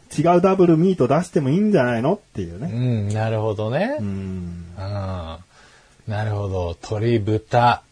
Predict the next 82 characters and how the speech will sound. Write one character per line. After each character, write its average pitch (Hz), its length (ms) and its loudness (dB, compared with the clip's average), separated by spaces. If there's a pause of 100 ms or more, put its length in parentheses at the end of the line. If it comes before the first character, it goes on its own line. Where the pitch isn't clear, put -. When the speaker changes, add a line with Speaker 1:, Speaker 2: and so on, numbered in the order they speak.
(480)
Speaker 1:
鶏 254 300 8
は、 262 240 4
Speaker 2:
牛。 233 40 -4
Speaker 1:
ま 240 180 -2
あ 220 40 -2
ち 220 100 2
ょ - 20 4
っ 220 40 -2
と 143 140 4
ね、 127 160 -2 (260)
Speaker 2:
う 120 60 -8
ん。 127 40 4
Speaker 1:
ゴ 165 40 8
ワ 131 140 6
ゴ 113 80 4
ワ 104 120 0
し - 100 -12
ち - 60 0
ゃ 113 60 2
う 104 40 0
ん - 20 0
で、 98 60 -2
鶏 165 220 4
が 202 120 8
ど 165 80 8
う 196 80 10
し - 20 -14
て - 60 6
も 160 100 2
勝 - 160 -6
っ - 40 -20
ち - 80 -4
ゃ 123 40 2
う 113 60 4
よ 107 60 4
う - 20 2
な 101 80 -2
気 98 80 0
が 98 80 2
す 107 100 -4
る 104 120 0
ん 90 100 -6
で。 82 80 -10
Speaker 2:
は 78 40 -16
い - 40 -10
は 113 160 4
い - 20 4
は 92 40 0
い。 - 20 -2 (240)
Speaker 1:
こ 170 120 2
う、 190 60 4
豚 240 320 4
と 233 140 8
牛 202 180 8 (300)
を 98 120 2
こ 104 140 0
う、 104 60 2
一 104 120 -6
枚 147 140 4
ず 135 100 0
つ 110 80 -2
を 95 120 2
こ 87 440 -6
う、 - 220 -10
挟 107 140 -2
ん 92 80 -4
で、 80 180 -6 (320)
Speaker 2:
は 98 160 4
い。 78 100 -4 (520)
Speaker 1:
欲 107 120 0
し - 120 0
い - 0 -
な 135 240 4
と。 - 120 4 (680)
Speaker 2:
な 95 160 -2
る 101 60 0
ほ 98 180 -2
ど 90 160 -2
ね。 135 300 2
Speaker 1:
こ 143 40 8
れ 143 140 4
が、 190 320 2